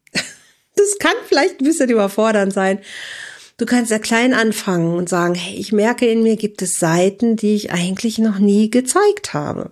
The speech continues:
Oder, Schatz, manchmal denke ich schon über Themen nach, die mir hm,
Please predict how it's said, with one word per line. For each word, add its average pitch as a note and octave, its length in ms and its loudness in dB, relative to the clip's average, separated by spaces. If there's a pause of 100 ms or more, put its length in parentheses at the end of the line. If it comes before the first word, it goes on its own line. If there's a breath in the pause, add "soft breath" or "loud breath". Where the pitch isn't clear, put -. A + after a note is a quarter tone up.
Oder, E3+ 340 0 (920 loud breath)
Schatz, - 260 -6
manchmal A3+ 500 2
denke A3 380 0
ich G#3 100 -2
schon A3 300 2
über A3 300 2
Themen G#3+ 420 2
nach, F#3 400 0
die - 160 -8
mir F#3 380 -2 (420)
hm, F#4 300 2